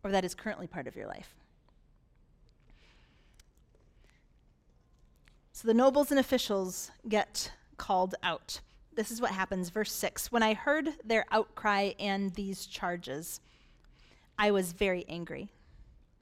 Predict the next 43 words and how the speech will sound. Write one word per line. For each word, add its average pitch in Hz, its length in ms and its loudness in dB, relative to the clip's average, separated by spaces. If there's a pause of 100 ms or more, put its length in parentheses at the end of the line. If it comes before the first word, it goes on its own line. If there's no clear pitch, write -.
(340)
I 247 80 4
pondered 339 400 4
them 247 100 6
in 233 80 6
my 208 140 2
mind 180 280 -2
and 208 100 2
then 226 100 4
accused 247 560 -4
the 240 60 0
nobles 226 440 6
and 202 160 0
officials. - 540 0 (160)
So - 160 4
I 339 100 12
called 381 300 8
together 262 500 10
a 226 160 10
large 277 540 10
meeting 226 440 6
to 269 120 4
deal 359 280 10
with 247 200 8
them 165 340 0 (480)
and 247 160 4
said, 254 240 10
'As 277 160 10
far 427 240 12
as 466 100 10
possible, 202 640 6 (240)
we 320 100 4
have 302 120 10
brought 370 240 12
back 294 220 12
our 269 100 12
Jewish 262 320 6
brothers 226 400 8
who 277 80 2
were 247 140 8
sold 262 300 4
to 262 60 -10
the 240 80 4
Gentiles. 202 680 4